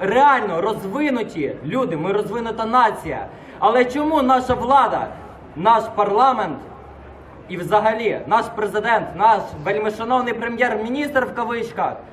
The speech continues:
нас пригноблюють, вводять російську мову як національну? Та це взагалі ганьба! Ганьба! Ганьба! Руку на жінку вагітну, почати її копати! Ганьба! Ганьба!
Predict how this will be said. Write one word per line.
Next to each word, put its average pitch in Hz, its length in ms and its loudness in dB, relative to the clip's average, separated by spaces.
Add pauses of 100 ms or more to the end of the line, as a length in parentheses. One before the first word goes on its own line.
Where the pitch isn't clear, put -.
(360)
нас 220 280 4 (140)
пригноблюють, 220 960 0 (320)
вводять 285 420 0
російську 269 540 -2
мову 285 240 4
як 262 140 2
національну? 285 800 0
Та 262 160 2
це 285 220 -2
взагалі 294 580 2
ганьба! 247 640 2 (220)
Ганьба! 330 760 6 (300)
Ганьба! - 1040 4 (1200)
Руку 311 300 2
на 277 160 4
жінку 302 480 2
вагітну, 277 520 0
почати 320 480 0
її 285 200 0
копати! 302 600 2
Ганьба! 330 960 4 (220)
Ганьба! - 840 4